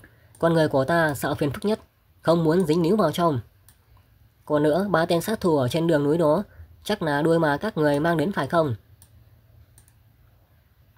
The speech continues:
Ba người đó chắc là ở bên thù địch thuê đến. Cơ bản đều có trình độ võ sư đỉnh phong.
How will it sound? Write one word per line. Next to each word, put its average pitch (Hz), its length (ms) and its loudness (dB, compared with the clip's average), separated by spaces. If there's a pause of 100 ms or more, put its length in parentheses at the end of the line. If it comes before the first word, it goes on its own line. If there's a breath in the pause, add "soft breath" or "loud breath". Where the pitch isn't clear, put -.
(280)
Ba 165 140 2
người 156 200 2
đó 147 320 0
chắc 214 200 -6
là 151 260 0
ở 131 140 0
bên 160 260 0
thù 147 200 0
địch 143 140 -2
thuê 170 160 -2
đến. 160 200 0 (880)
Cơ 175 160 2
bản 139 280 0
đều 147 140 2
có 151 140 -2
trình 160 200 -2
độ 147 160 0
võ 156 140 -4
sư 175 180 0
đỉnh 127 140 0
phong. 165 260 0